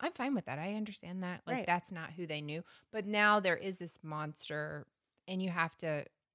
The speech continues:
Speaker 1: somebody at the end of the day is a victim here, and it's not Sammy Boy.
Speaker 2: Right, exactly. Kinda like Toddy Boy.
Speaker 1: Toddy, oh, maybe that's what happened. My brain went there. Wow, I'm so smart. <laughs>
Speaker 2: <laughs> So Sam was arrested and charged with attempted murder, but he was able to pay his bail, and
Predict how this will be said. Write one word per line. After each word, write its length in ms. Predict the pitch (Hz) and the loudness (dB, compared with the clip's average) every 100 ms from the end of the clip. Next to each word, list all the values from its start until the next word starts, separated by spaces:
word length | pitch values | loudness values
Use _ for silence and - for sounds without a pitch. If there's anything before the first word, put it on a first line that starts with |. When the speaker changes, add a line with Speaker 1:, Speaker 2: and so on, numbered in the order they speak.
| _ | _
Speaker 1:
somebody 580 | - - 339 330 311 302 | -10 4 6 12 12 12
at 80 | 226 | 8
the 100 | - | 6
end 160 | 233 226 | 6 6
of 80 | |
the 80 | 196 | 6
day 220 | 214 196 | 8 8
is 80 | 190 | 8
a 80 | 175 | 6
victim 340 | 160 165 180 | 4 2 2
here, 240 | 175 170 - | -2 -2 -2
and 120 | 262 | -2
it's 160 | 247 185 | -2 0
not 260 | 165 156 - | 0 0 -2
Sammy 380 | - 175 160 - | -4 0 0 -2
Boy. 260 | 104 80 - - | -4 -8 -12 4
Speaker 2:
Right, 280 | 180 139 - - | 6 6 2 -8
exactly. 560 | 170 156 127 - - - _ _ _ _ _ | -2 2 2 0 -8 -8 _ _ _ _ _
Kinda 200 | - 170 | -8 -4
like 120 | 196 214 | -4 -6
Toddy 300 | - 285 262 | -10 -8 -4
Boy. 260 | 208 202 - | -4 -4 -6
Speaker 1:
Toddy, 240 | - 165 - | -10 -8 -6
oh, 200 | 233 285 | -4 0
maybe 220 | 285 254 240 | 4 4 4
that's 180 | 208 | 0
what 100 | 202 | -4
happened. 320 | 196 185 139 139 | -6 -6 -6 -8
My 100 | 156 | -6
brain 240 | 165 175 | -4 -2
went 180 | 160 175 | -2 -4
there. 140 | - - - | -10 -16 -12
Wow, 280 | - - 208 | -8 -4 -2
I'm 140 | 160 | -4
so 140 | - - | -8 -14
smart. 340 | - - - - - - 605 | -14 -14 -16 -14 2 2 8
<laughs> 760 | 233 - 330 370 - - 440 294 | 8 10 10 10 8 6 6 4
Speaker 2:
<laughs> 60 | - 392 - 320 294 - - - - - - | 2 0 -2 -10 -8 -6 -4 -2 -4 -8 -4
So 120 | - 254 | 4 8
Sam 260 | - 320 | 10 10
was 140 | 415 294 | 10 10
arrested 400 | 190 220 214 190 | 10 12 8 10
and 260 | 185 180 | 8 6
charged 320 | 214 175 185 | 10 10 10
with 100 | 185 | 6
attempted 360 | 170 190 175 170 | 4 4 4 6
murder, 280 | 160 151 156 | 6 8 8
but 200 | 160 151 | 8 6
he 220 | - 170 | 4 4
was 120 | 170 | 8
able 160 | 175 202 | 8 8
to 40 | 233 | 6
pay 240 | 220 175 | 6 6
his 160 | 208 196 | 6 6
bail, 320 | 165 156 208 | 10 10 10
and 680 | 190 175 175 175 185 180 | 10 10 12 10 8 2